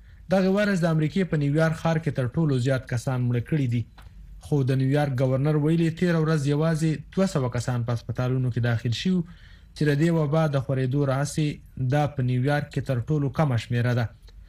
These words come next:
خو زیاتوي بیا هم په نیویارک کې په یوه ورځ نږدې اته سوه کسان دغه وایرس مړه کړي دي. کرونا وایرس د امریکې سره سره په یورپ کې هم ډېر لوی زیان کړی. خو هلته هم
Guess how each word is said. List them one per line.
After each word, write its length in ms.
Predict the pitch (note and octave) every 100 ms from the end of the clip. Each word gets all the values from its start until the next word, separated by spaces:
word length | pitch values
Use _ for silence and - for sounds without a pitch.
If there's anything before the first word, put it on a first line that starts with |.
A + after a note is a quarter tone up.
| - - - - -
خو 140 | D3+ D3 - C#3+ D3
زیاتوي 440 | D3+ D3+ E3 F3+ D#3
بیا 100 | E3 E3+ D#3+
هم 80 | E3+ D#3+
په 160 | C3+ C3+
نیویارک 300 | C#3 D3+ D#3
کې 60 | B2+ C3
په 20 | B2
یوه 160 | C#3 C3+
ورځ 220 | D3 D3+ - - - - - - C#3+
نږدې 380 | C#3 B2+ D3+ D#3+ B2+
اته 160 | A#2+ E3+
سوه 200 | C3+ B2 A#2
کسان 340 | A2+ C#3 B2 A2 - - - - B2+
دغه 220 | C3+ C3
وایرس 320 | B2+ B2+ B2 B2+
مړه 120 | B2 A#2
کړي 160 | B2+ A#2+
دي. 80 | A#2+ - - - - -
کرونا 280 | F3 G3 F#3+
وایرس 260 | G3+ G3+ E3+
د 80 | E3+
امریکې 360 | E3+ E3 F#3 F3
سره 160 | E3+ F3
سره 140 | E3+ D#3+
په 100 | D3
یورپ 260 | D3 F3 F3
کې 100 | D#3+
هم 80 | D#3 C#3+
ډېر 140 | D3 C#3+
لوی 160 | D3 C#3
زیان 200 | C#3 C3+ A#2+
کړی. 180 | B2+ B2 G#2+ - -
خو 120 | D3+
هلته 240 | D#3+ E3
هم 100 | E3+